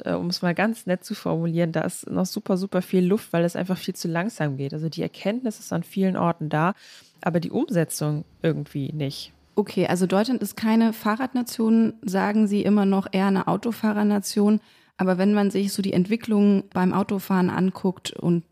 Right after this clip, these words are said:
Speaker 2: bei dem, was sozusagen auch die Autobauer anbieten, dann geht ja der Trend schon sehr stark in Elektromobilität.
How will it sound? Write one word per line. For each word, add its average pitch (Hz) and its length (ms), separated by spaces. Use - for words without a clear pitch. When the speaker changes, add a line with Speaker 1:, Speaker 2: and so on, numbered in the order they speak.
Speaker 2:
bei 170 140
dem, 175 420
was 175 200
sozusagen 160 580
auch - 180
die - 160
Autobauer 170 520
anbieten, 208 800
dann 180 240
geht 185 160
ja 180 240
der - 240
Trend 190 300
schon 185 180
sehr 180 220
stark 175 400
in 170 300
Elektromobilität. 151 1300